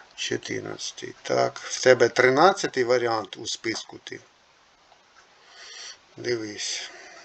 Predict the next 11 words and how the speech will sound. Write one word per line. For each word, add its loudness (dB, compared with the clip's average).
Так, 4
все, -2
отут, 2
тут -10
питань -2
немає. -6
Це -10
завдання -8
затверджене. -6
Дальше. -2
Отут. 0